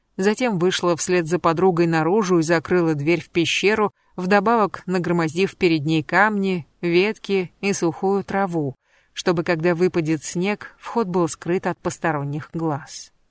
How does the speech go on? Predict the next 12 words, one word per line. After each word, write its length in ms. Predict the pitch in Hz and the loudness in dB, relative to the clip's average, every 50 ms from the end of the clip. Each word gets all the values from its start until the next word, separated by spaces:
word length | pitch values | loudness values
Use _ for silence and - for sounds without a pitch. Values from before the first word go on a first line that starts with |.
| _ _ _ _ _ _ _ _ _ _ _ _ _ _ _ _ | _ _ _ _ _ _ _ _ _ _ _ _ _ _ _ _
Когда 300 | - 196 202 202 247 277 | 2 2 2 4 2 0
приготовления 720 | - 247 220 170 180 - 180 170 165 185 208 220 214 196 180 | 2 2 2 2 2 2 2 2 4 4 2 2 2 0 0
подходили 640 | - 190 - - - 185 175 170 185 180 185 170 | 0 -2 -4 0 0 0 2 4 2 4 4 2
к 60 | - | 0
концу, 440 | - - 180 170 165 - - 240 247 | 0 -2 0 0 0 -2 -2 -2 0
на 160 | 220 190 175 | 0 2 0
ветку 420 | 160 151 180 220 226 - - 190 175 | 2 2 2 0 0 0 0 -2 0
дерева 440 | 151 160 208 240 233 220 202 202 196 | 0 0 0 0 0 0 0 0 2
рядом 320 | 196 196 196 185 185 180 | 2 2 2 2 0 0
с 60 | 170 | 0
головой 400 | 156 175 175 170 165 180 196 196 | 2 2 2 2 2 2 2 0
Ангербоды 680 | 180 170 165 160 170 165 151 156 196 226 233 220 214 | 2 0 2 2 2 0 2 2 2 2 2 2 0